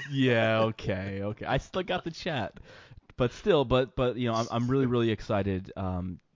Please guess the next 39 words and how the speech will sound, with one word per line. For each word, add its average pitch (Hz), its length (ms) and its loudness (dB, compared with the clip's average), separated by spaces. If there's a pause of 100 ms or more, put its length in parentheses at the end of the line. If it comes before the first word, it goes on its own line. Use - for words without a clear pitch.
(120)
to, 110 200 0
to 113 160 -2
release 101 360 -2
that. 104 180 -2
So 117 100 -2
I'm 117 120 -2
just, - 180 -10
I'm 151 160 -2
making, 156 420 -4
I'm 139 140 -4
making 143 240 -4
the 123 100 -2
rounds, 104 480 -2 (320)
making 107 540 -2
this 104 240 -6
face 107 480 -6
seen 98 480 -4
because, 90 480 -6 (340)
you 104 100 -8
know, 95 80 -2
luckily 110 480 2
I'm 95 100 -2
stuck - 260 -4
in 107 60 -2
a 98 80 -2
dark 95 300 -2
edit 101 260 -2
room 90 220 -6
and, 90 120 -6
like, 87 180 -8
I 90 40 -4
don't 95 180 -2
use 92 160 -6
my 92 120 -8
face - 340 -10
to 92 220 -8
actually, 90 500 -10
you - 80 -14
know, 87 220 -10